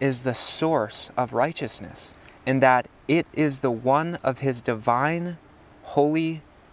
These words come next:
attributes. That it is one of his divine, holy attributes.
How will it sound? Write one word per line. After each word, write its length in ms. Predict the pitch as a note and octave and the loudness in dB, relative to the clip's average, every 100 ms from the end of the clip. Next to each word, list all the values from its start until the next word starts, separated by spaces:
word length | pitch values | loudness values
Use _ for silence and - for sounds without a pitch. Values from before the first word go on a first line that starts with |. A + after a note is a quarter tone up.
| - - | -20 -2
attributes. 760 | B2 C3+ - G#2+ G2 - - - - - - - - - - - - - - | 0 0 -6 -6 -8 -10 -14 -18 -20 -20 -20 -20 -20 -20 -20 -20 -20 -20 -6
That 160 | A#2+ - | -4 0
it 120 | C#3+ | 2
is 180 | C#3 A#2+ | 2 0
one 420 | A#2 D3+ C3 G#2+ B2 | 0 0 0 -4 -2
of 160 | A#2 | -2
his 180 | B2+ A2 | -2 -4
divine, 420 | A#2 A2 A2 A2+ | -2 0 0 -2
holy 460 | G#2+ B2+ A#2+ A2 F#2 | -6 -6 -4 -4 -4
attributes. 720 | G#2+ A2 - G2+ - - | -4 -4 -8 -12 -14 -14